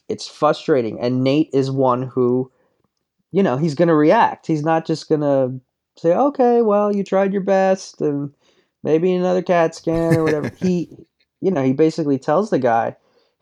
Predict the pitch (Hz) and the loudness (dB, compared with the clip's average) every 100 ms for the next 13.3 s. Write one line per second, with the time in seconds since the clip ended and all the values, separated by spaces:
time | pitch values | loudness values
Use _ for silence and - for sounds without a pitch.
0 | - - 147 160 175 175 - 139 113 107 | -20 -14 -4 -2 0 -2 -2 -2 -2 -4
1 | 120 123 120 123 160 165 156 - - 127 | -4 -4 -2 -2 -2 -2 -4 -6 -8 -8
2 | 107 117 - - 71 82 - - - - | -4 -4 -4 -6 -4 -2 -4 -6 -12 -14
3 | _ _ - 147 147 143 175 131 110 107 | _ _ -4 -2 0 0 0 0 0 -2
4 | 117 95 90 92 104 - - 123 123 131 | -2 -4 -10 -8 -8 -8 -6 -2 2 2
5 | 131 139 143 120 113 - 113 113 110 - | 4 4 2 0 -2 -6 -6 -4 -4 -4
6 | 113 117 127 117 95 113 - 120 107 120 | -2 -2 -2 -4 -4 -4 -4 -6 -6 -6
7 | 101 - - 92 98 92 85 82 139 110 | -8 -10 -12 -16 -16 -16 -12 -8 -6 -6
8 | 76 - _ _ _ 113 110 110 120 110 | -10 -18 _ _ _ -6 -6 -4 -4 -4
9 | 107 107 123 113 107 107 101 104 107 - | -2 -2 -4 -6 -4 -2 -2 -4 -8 -20
10 | - _ _ - 127 107 107 117 110 107 | -20 _ _ -6 -2 -2 -2 -2 -4 -4
11 | 104 - 120 98 71 - 127 123 120 110 | -8 -8 -8 -8 -8 -10 -6 -2 -2 -4
12 | 110 104 123 143 135 - - - - 113 | -4 -2 -2 -4 -10 -14 -18 -18 -4 0
13 | 113 107 | 0 -2